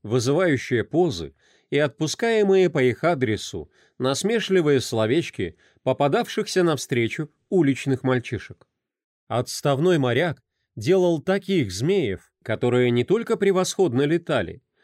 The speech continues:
но были вдобавок складными,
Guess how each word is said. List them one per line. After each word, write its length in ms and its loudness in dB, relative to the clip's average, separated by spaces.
но 160 -6
были 220 2
вдобавок 560 -2
складными, 960 -2